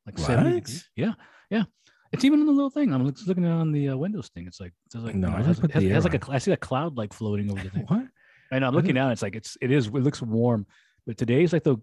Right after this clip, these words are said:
Speaker 1: today's, like, the cold, the coolest day, possibility of, uh, some rain.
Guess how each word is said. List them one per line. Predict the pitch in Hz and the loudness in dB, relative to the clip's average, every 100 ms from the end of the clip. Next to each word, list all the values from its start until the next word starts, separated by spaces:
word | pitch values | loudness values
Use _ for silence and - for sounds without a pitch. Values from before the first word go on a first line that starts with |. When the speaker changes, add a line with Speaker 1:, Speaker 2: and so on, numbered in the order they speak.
| - | -4
Speaker 1:
today's, | 127 127 180 170 | -2 0 0 -2
like, | 170 | -6
the | 143 | -6
cold, | - 147 151 - | -4 -2 -2 -4
the | 113 | -10
coolest | - 156 147 120 | -4 -2 -2 -4
day, | 113 113 120 | -4 -2 -2
possibility | 117 - 120 123 117 120 113 107 | -4 -6 -8 -6 -4 -2 -2 -2
of, | 98 | -4
uh, | 101 98 | -4 -6
some | - 98 | -8 -8
rain. | 113 110 | -6 -8